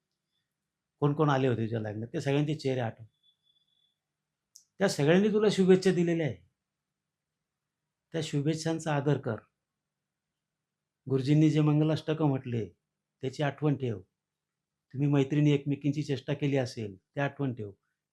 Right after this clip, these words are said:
ते एका मुली-, एका, एका तुझ्या मैत्रिणीच्या नादी लागू नको. तुझा संसार सुखाचा होईल.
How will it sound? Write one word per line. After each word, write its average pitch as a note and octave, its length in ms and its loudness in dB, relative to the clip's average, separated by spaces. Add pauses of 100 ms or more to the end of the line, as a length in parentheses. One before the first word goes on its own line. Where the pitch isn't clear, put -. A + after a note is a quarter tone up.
(100)
ते C3+ 80 -6
एका C3+ 180 -2
मुली-, C#3 380 0
एका, D3+ 380 2 (120)
एका B2 240 -4
तुझ्या D3+ 260 0
मैत्रिणीच्या D3 560 2
नादी C#3+ 240 0
लागू C#3+ 220 2
नको. C3+ 320 0 (1400)
तुझा C3+ 120 -4
संसार A#2+ 360 -6
सुखाचा G#2+ 420 -12
होईल. F#2+ 160 -14